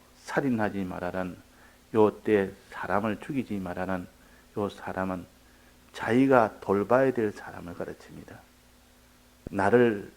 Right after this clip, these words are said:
돌봐줄 그 사람은 부모요. 내가 돌봐야 될 사람은 여기에, 에, 그 아래에 있는 사람들이요. 그래서 여기에 살인하지 말아라 이런 것은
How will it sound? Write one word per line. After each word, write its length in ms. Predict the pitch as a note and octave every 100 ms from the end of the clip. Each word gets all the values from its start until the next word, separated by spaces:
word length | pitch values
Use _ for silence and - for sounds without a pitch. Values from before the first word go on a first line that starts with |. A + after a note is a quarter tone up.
| _
돌봐줄 840 | F#2+ G2 F#2+ A#2 A2+ B2 A2 F2+ - - _
그 220 | - A2 G2+
사람은 580 | - G2 F#2 F#2 F2+ G2
부모요. 560 | - A2+ G2 F#2 G#2 C3 - _ _ - - _
내가 500 | A#2 G2+ G2 A#2 F#2+ -
돌봐야 500 | - G#2 G2 A#2+ A2
될 180 | G2 F2+
사람은 680 | - - E2 D#2+ E2 A#2 C#3+ - - - _ _ -
여기에, 400 | G#2 F#2+ F#2 F2+
에, 380 | F#2+ E2+ D#2+ E2 E2 - - - - - -
그 100 | - -
아래에 280 | D3 C#3+
있는 260 | G2 F#2+ F#2
사람들이요. 600 | - - - - - F2+ - _ _ _ _ _ _ _ _ _ _ _ _ _ _ -
그래서 280 | - G#2+
여기에 320 | G2+ G2 G2 F#2+ - - - - - - - _ _ _ _ _
살인하지 600 | - - D3 A#2+ G#2 G#2
말아라 420 | F#2+ F2+ F2+ F2 F2+
이런 240 | F#2+ F2+
것은 260 | - F#2